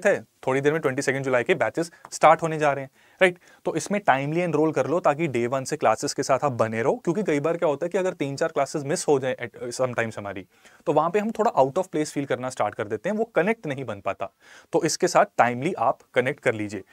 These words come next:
ठीक है? तो अगर आप इसमें एनरोल करना चाहते हैं तो basically आपको करना क्या है, आप अपना डेस्क-, अ, डेस्कटॉप खोल सकते हैं, वहाँ पे स्टडी आईक्यू की वेबसाइट पर आपको जाना है, वेबसाइट पर जाकर यूपीएससी लाइव में आप कोर्सेज को खोलेंगे,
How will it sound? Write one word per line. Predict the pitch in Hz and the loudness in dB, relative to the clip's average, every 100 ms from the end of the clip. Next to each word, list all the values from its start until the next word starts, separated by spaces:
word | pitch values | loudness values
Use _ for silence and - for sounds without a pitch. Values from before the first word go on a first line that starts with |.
| _ _ | _ _
ठीक | 160 | 4
है? | 214 | 6
तो | 190 | 8
अगर | 147 190 | 6 8
आप | 202 | 6
इसमें | 208 196 170 | 4 0 0
एनरोल | 143 147 | 4 6
करना | 175 175 170 | 6 2 2
चाहते | 143 170 | 2 2
हैं | 165 | 0
तो | |
basically | 156 135 151 165 | 2 2 0 4
आपको | 156 180 | 4 4
करना | 156 120 139 | 0 0 0
क्या | 139 113 | 2 0
है, | 160 _ _ - - | -2 _ _ -10 2
आप | 131 151 | 4 4
अपना | 160 160 | 0 2
डेस्क-, | 127 127 - - 135 | 2 0 -4 -8 -4
अ, | 123 | -2
डेस्कटॉप | 120 135 - - - 123 104 - - _ - | 0 2 2 2 4 4 4 -6 -20 _ -6
खोल | 120 | -4
सकते | 120 113 131 | -4 -4 -2
हैं, | 175 - _ - | -2 -6 _ 0
वहाँ | 123 | 2
पे | 131 | 2
स्टडी | 170 - 131 160 | 0 0 0 2
आईक्यू | 147 156 | 2 2
की | 147 | -2
वेबसाइट | 131 117 - 147 | -2 -2 -2 -2
पर | 156 143 | 0 0
आपको | 127 147 | 0 -2
जाना | 123 113 120 | -2 -2 -2
है, | 165 233 _ - - | -4 -6 _ -20 2
वेबसाइट | 135 - 214 220 | 4 6 6 6
पर | 165 | 4
जाकर | 139 123 - 185 - - | 8 8 8 2 0 -8
यूपीएससी | 120 127 180 180 175 | -4 0 4 4 4
लाइव | 131 117 120 | 4 4 2
में | 139 | -2
आप | 143 | 0
कोर्सेज | 120 120 156 | -2 -2 -2
को | - | -4
खोलेंगे, | 151 135 135 143 180 | 2 2 2 0 -4